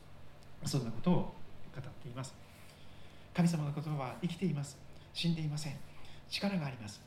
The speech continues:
人を救う力、人を変える力があります。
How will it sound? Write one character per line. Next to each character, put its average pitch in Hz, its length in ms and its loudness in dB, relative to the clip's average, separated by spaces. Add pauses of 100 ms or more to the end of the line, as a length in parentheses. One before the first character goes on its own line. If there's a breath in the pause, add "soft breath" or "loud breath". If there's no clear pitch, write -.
(140)
人 - 160 2
を 160 100 6
救 180 220 0
う 170 40 6
力、 160 300 -2 (140)
人 - 140 0
を 139 140 2
変 170 140 2
え 165 40 6
る 165 60 4
力 151 240 -2
が 113 80 -4
あ 101 40 -2
り 92 80 -6
ま 90 80 -10
す。 - 120 -12